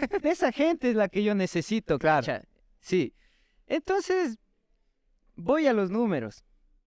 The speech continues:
Speaker 1: Quique Hub no me respondió a mí.
Speaker 2: Ya.
Speaker 1: ¿Por qué no me respondió? ¿Por qué crees que no me respondió? ¿Porque vales carpeta? ¿O porque
Speaker 2: No le inter-, no le
Speaker 1: eh,
Speaker 2: importó.
Speaker 1: ya.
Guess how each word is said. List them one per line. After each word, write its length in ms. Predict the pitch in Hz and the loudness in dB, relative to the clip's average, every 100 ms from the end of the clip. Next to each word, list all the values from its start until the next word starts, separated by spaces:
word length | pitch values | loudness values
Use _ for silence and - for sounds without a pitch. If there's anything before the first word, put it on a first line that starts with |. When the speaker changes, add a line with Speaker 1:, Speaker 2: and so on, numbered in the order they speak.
| _ _ _ _ _ _ | _ _ _ _ _ _
Speaker 1:
Quique 240 | 226 220 220 | -4 -2 2
Hub 200 | 233 226 | 4 4
no 160 | 185 | 2
me 100 | 156 | 0
respondió 480 | 139 135 127 117 175 | 0 -2 -4 0 2
a 60 | 175 | 2
mí. 240 | 104 104 _ | -2 -10 _
Speaker 2:
Ya. 500 | 123 107 104 92 151 208 - | -8 -4 -2 -2 -4 -8 -4
Speaker 1:
¿Por 160 | 170 | -2
qué 140 | - 233 | 0 0
no 100 | 185 | 2
me 80 | 143 | 0
respondió? 480 | 135 - 131 127 | -2 -4 -4 -4
¿Por 140 | 117 170 | -4 -4
qué 120 | 240 | -2
crees 220 | 196 190 | 0 0
que 100 | 156 | 0
no 100 | 151 | -2
me 60 | 131 | 0
respondió? 640 | 123 - 120 113 113 107 _ _ _ _ _ _ _ _ _ - | -2 -4 -4 -2 -2 -6 _ _ _ _ _ _ _ _ _ -8
¿Porque 320 | 147 139 160 | -4 -2 0
vales 500 | 170 208 214 196 175 247 _ _ _ | 4 4 4 0 -2 -12 _ _ _
carpeta? 720 | 180 180 - 262 - 311 247 _ _ _ _ _ _ _ | -2 0 2 2 4 2 2 _ _ _ _ _ _ _
¿O 240 | - 156 151 | -2 0 0
porque 640 | 156 165 - 151 156 143 | 2 0 0 0 2 2
Speaker 2:
No 80 | 403 | 0
le 80 | 415 | -4
inter-, 220 | 392 403 - | -2 -4 -4
no 100 | 415 | -6
le 60 | 415 | -4
Speaker 1:
eh, 40 | |
Speaker 2:
importó. 220 | 440 427 427 | -4 -2 0
Speaker 1:
ya. 340 | 143 135 123 | 2 0 -4